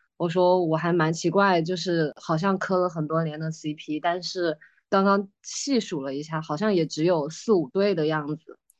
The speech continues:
而且我磕的四五对C P当中，还有好几个都不是真人C P，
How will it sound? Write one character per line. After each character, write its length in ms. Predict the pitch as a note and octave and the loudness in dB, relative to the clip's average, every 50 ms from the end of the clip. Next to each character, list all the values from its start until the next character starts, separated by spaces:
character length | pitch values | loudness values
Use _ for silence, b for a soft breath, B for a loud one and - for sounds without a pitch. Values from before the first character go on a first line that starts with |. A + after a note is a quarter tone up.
| b b b | b b b
而 120 | - F3+ | 0 2
且 140 | F#3+ A3+ G#3+ | 4 4 4
我 220 | G3 F#3 F3 E3+ | 6 6 4 4
磕 180 | E3 E3 - G#3+ | 4 2 2 4
的 120 | G#3 G3 | 4 4
四 200 | G3 G3 - A3+ | 4 2 2 2
五 140 | G#3 F3+ E3 | 4 4 4
对 200 | E3 G3 G3 G3 | 2 2 2 2
C 200 | F#3+ F#3+ - F#3 | 2 2 0 -2
P 160 | F3 F3+ F#3+ | 2 2 2
当 200 | F3 F3+ F3+ F3+ | 4 4 2 2
中， 160 | F3 F3+ F3+ F3 | 0 0 -2 -2
还 200 | E3 - E3 E3+ | 0 0 2 4
有 160 | F#3 E3+ E3+ | 4 2 2
好 280 | E3 - - C3 D3+ | -2 -6 -2 0 0
几 200 | F#3+ F#3+ - E3+ | 0 2 0 0
个 180 | D3+ - F3 E3+ | 2 4 2 4
都 140 | D#3+ F#3 F3+ | 4 4 2
不 160 | D#3+ D3+ D#3+ | 2 0 -4
是 420 | E3 - - G3 F#3 F3 D#3+ D#3+ | -4 -2 0 2 4 4 4 2
真 300 | D#3+ - - G3 G#3 A#3 | 0 2 4 6 6 8
人 200 | A#3+ G3 - D3+ | 6 6 4 2
C 280 | D#3+ - - C#3+ D3 C#3 | -2 -4 -6 -8 -8 -8
P， 280 | - - C#3 C3+ - | -8 -10 -12 -12 -14